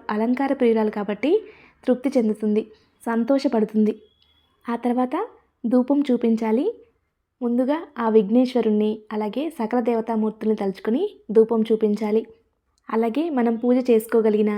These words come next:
చేసుకోలేకపోయినా సరే పౌర్ణమి రోజుల్లో కూడా సాయంకాలం సమయంలో ఇంట్లో ధూపం వేస్తే ఇంట్లో అంతా పాజిటివ్గా అనిపిస్తుంది. అలాగే పూజ చేసుకున్నట్లయితే పూజ పూర్తవగానే ఇంట్లో ధూపం వేయండి. ఇప్పుడు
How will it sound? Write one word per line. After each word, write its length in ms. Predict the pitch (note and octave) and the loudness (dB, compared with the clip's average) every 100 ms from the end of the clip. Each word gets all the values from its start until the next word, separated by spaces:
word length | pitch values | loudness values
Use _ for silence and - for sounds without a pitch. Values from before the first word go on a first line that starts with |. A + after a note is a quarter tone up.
| G3+ | -2
చేసుకోలేకపోయినా 800 | A3 A3 A3 A3 G#3+ G#3+ G#3+ G#3+ | 0 0 0 -2 -2 -4 -6 -6
సరే 160 | G#3+ C#4+ G#4 _ _ - | -6 -6 -8 _ _ -8
పౌర్ణమి 380 | G#3+ A3 B3+ B3 | -4 0 2 4
రోజుల్లో 360 | A3+ G#3+ G#3+ G#3 | 2 2 0 -2
కూడా 120 | G#3+ B3 | -4 -6
సాయంకాలం 520 | A3+ G3+ A3 A#3 A#3 A3+ | -4 -2 -2 0 -2 -2
సమయంలో 480 | G#3+ G#3 G3+ A3 F#4 - _ _ | -4 -4 -4 -4 -6 -8 _ _
ఇంట్లో 300 | A3+ A3+ B3 C4+ | -2 -2 0 2
ధూపం 280 | A3+ A3+ A#3+ | 2 2 2
వేస్తే 360 | A3+ G#3 G3+ G#3+ G#3 - _ _ _ - | 0 -2 -2 -4 -4 -10 _ _ _ -2
ఇంట్లో 320 | B3 B3 C4+ | 0 2 2
అంతా 300 | B3 A3+ C4 C4 | 0 0 -2 0
పాజిటివ్గా 440 | A#3 A3+ A3+ A#3 A#3+ | 0 0 0 0 0
అనిపిస్తుంది. 540 | A#3 A3 - G#3+ G#3 - - | -2 -6 -4 -2 -2 -4 -6
అలాగే 300 | A3 G#3+ D4+ G4 - _ - | -4 -2 -4 -8 -14 _ -2
పూజ 140 | C4 C4+ C4+ | 0 2 0
చేసుకున్నట్లయితే 760 | A#3+ - A3+ A3 G#3+ G#3+ A3 G#3+ | -2 0 -2 0 -2 -2 -4 -2
పూజ 280 | A#3+ A#3 | 0 2
పూర్తవగానే 680 | B3 A#3 A3 A3 G#3+ G#3+ C#4 G#4+ _ _ _ | 2 0 -2 -4 -4 -2 -4 -6 _ _ _
ఇంట్లో 240 | A#3+ A3+ B3 | -4 0 2
ధూపం 240 | A3+ A3+ A3+ | 2 0 0
వేయండి. 380 | A3 G#3+ G#3 A3 - _ _ _ _ - | 0 2 0 -2 -6 _ _ _ _ -8
ఇప్పుడు 300 | B3 C4+ | -4 0